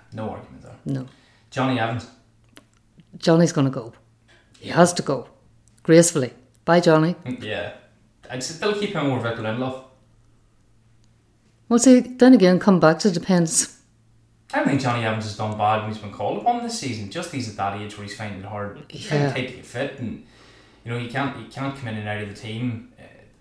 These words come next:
Speaker 1: in the way that he used to because he's only fit for a certain amount of minutes. But as a backup and
Speaker 2: Well, there you go.
Speaker 1: as
Speaker 2: I'll
Speaker 1: an
Speaker 2: give
Speaker 1: option and
Speaker 2: Will Fish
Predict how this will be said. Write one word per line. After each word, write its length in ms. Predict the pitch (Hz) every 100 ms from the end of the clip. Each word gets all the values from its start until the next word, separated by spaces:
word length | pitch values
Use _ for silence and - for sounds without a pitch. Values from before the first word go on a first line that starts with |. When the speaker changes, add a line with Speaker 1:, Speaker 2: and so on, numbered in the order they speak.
| _ _ -
Speaker 1:
in 160 | 127
the 100 | 117
way 220 | 110 107
that 120 | 107 107
he 60 |
used 320 | 104 104 110
to 220 | 139 127 110
because 180 | 110
he's 160 | 107 107
only 160 | 107 107
fit 180 | 110
for 140 | - 104
a 60 |
certain 260 | - 110 104
amount 160 | 104 98
of 60 |
minutes. 340 | 104 143 151 -
But 120 | 123
as 160 | 123 120
a 60 |
backup 600 | - - 95 - 190 -
and 300 | 120 117 220 -
Speaker 2:
Well, 140 | 240 269
there 120 | 330
you 120 | 233
go. 220 | 202 220
Speaker 1:
as 80 | 208
Speaker 2:
I'll 60 | 226
Speaker 1:
an 40 |
Speaker 2:
give 120 | 240 202
Speaker 1:
option 320 | 190 240 226 185
and 60 | 139
Speaker 2:
Will 160 | 196 196
Fish 440 | - 175 -